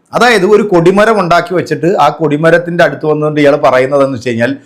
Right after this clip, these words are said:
"എനിക്ക്, ഏ, പടച്ചോൻ തന്ന വലിയൊരു ക-, നിഗമത്ത്, കറാമത്തുണ്ട്, അത് ഈ കൊടിമരമാണ്. അവിടെ ഒരു കിണർ പോലെ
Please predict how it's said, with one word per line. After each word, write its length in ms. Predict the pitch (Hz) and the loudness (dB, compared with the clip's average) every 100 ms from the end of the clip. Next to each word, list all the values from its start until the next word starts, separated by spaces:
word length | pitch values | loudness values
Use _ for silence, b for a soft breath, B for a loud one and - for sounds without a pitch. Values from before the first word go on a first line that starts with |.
| b b b | b b b
"എനിക്ക്, 520 | 175 226 240 240 202 185 | 0 0 0 0 2 2
ഏ, 200 | 175 170 | 4 2
പടച്ചോൻ 560 | 160 156 156 196 202 | 2 0 0 -2 0
തന്ന 140 | 185 185 | 2 2
വലിയൊരു 440 | 170 156 170 175 | 0 2 2 2
ക-, 420 | 185 - 147 139 | 2 2 2 0
നിഗമത്ത്, 500 | 139 143 170 175 165 | -2 -4 -2 -2 -2
കറാമത്തുണ്ട്, 760 | 139 135 139 160 185 180 143 110 - - | 0 2 4 2 0 0 -2 -2 -10 -10
അത് 120 | 135 | -4
ഈ 80 | 160 | -4
കൊടിമരമാണ്. 680 | 160 143 143 156 151 120 | -2 0 2 4 4 0
അവിടെ 440 | 110 - _ - 185 | -4 -14 _ -2 0
ഒരു 80 | 202 | 0
കിണർ 340 | 190 175 196 | 0 0 0
പോലെ 360 | 208 214 226 | 2 2 2